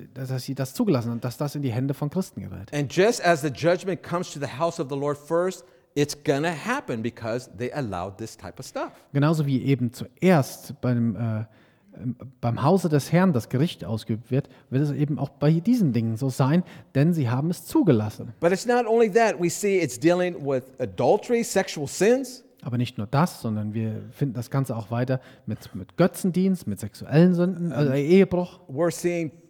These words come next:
Speaker 2: pastors and great leaders falling and they're still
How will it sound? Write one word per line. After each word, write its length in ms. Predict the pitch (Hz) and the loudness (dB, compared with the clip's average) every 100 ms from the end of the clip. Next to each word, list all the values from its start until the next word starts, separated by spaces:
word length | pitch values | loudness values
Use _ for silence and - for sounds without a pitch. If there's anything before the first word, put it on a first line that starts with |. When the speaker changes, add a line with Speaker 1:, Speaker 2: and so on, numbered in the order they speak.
| _ _ - | _ _ -10
Speaker 2:
pastors 680 | 151 165 - 165 147 - _ _ - | -4 -4 -4 -4 -6 -8 _ _ -6
and 220 | 127 110 107 101 | -4 -4 -8 -8
great 400 | 127 156 190 185 | -2 2 2 2
leaders 600 | 147 170 180 143 127 - - - _ _ | 0 2 2 2 -2 -6 -16 -20 _ _
falling 800 | - - 170 180 196 151 131 135 135 | -20 -4 0 2 2 2 -2 -2 -4
and 140 | 127 | -4
they're 80 | 120 | -4
still 500 | - - 156 143 | -6 -2 0 0